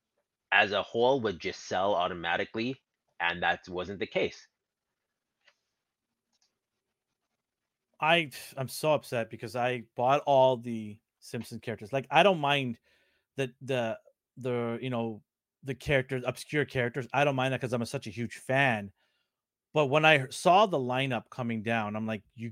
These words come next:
Speaker 2: gotta, every lineup needs to have one of the family members in there, especially Homer and Bart. You gotta start off strong. You gotta hook people in, right? You gotta hit 'em."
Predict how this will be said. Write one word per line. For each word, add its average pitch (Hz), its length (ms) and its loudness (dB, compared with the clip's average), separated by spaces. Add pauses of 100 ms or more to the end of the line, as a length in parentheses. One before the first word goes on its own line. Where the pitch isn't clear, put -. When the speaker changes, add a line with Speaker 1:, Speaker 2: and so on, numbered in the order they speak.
Speaker 2:
gotta, 143 440 4
every 147 320 0
lineup 131 480 2
needs 117 320 -4
to 123 140 -4
have 107 560 -4 (480)
one 135 220 2
of 139 100 -2
the 131 60 -4
family 120 440 -2
members 98 380 -10
in 107 240 -8
there, - 260 -16 (1000)
especially 180 500 2
Homer 160 340 2
and 123 140 -4
Bart. 107 340 2 (200)
You 139 180 -8
gotta 180 340 8
start 151 360 6
off 139 180 4
strong. 127 760 2
You 113 100 -6
gotta 139 280 2
hook 143 300 -2
people 127 380 -4
in, 123 280 -4 (1080)
right? 120 280 -2
You 131 140 -6
gotta 147 320 2
hit 147 220 0
'em." 131 200 2